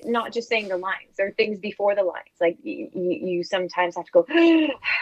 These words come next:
take a, take a breath before you, you know. One of the things I learned that day was, um, Dustin Hoffman, he had a cold that day when he recorded. And so they kind of changed some of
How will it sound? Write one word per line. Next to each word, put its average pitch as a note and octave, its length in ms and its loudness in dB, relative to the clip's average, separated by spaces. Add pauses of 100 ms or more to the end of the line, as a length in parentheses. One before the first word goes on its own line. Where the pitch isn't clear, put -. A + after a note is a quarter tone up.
(100)
take - 200 0
a, - 120 4
take F3 200 0
a E3+ 40 6
breath E3+ 360 2
before F3+ 580 6
you, E3+ 600 0
you F#3+ 120 -4
know. D#3+ 300 4 (440)
One G3 380 -2
of G#3+ 60 0
the F#3+ 100 -2
things F3+ 220 -2
I F3 120 6
learned F3 300 0
that - 220 -2
day E3+ 180 6
was, D#3+ 300 0
um, - 460 -6 (500)
Dustin F3 300 -2
Hoffman, E3 540 -4 (120)
he E3 460 -2 (440)
had D#3 440 -2 (100)
a E3 80 -2
cold - 520 2 (340)
that - 500 -6
day D3+ 240 2
when D#3 140 -6
he G3+ 200 -6
recorded. - 680 -2
And E3+ 200 -6
so D#3+ 480 6
they E3+ 160 8
kind E3 320 0
of D#3 200 4 (120)
changed E3 560 -2 (140)
some D#3+ 320 -4
of D3+ 180 -2